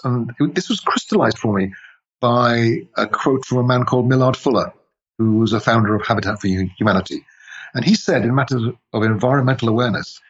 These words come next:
it is generally easier to get people to act their way into a new way of thinking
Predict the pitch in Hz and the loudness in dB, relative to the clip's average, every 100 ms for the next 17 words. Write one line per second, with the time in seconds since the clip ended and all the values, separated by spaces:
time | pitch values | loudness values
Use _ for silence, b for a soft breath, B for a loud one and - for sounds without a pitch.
0 | b _ 151 107 101 127 170 202 165 170 | b _ -2 -2 -2 0 2 4 2 0
1 | 147 208 - 82 85 98 113 - 131 107 | 4 4 4 -2 -6 -4 -4 -2 -2 0
2 | - - - 185 175 - 113 104 104 101 | -2 -4 -2 -2 -2 -2 0 2 2 2
3 | 98 B B _ 120 113 120 113 113 113 | -2 B B _ -2 0 2 2 4 4
4 | 110 101 - 214 208 98 87 | 2 0 0 0 0 -4 -6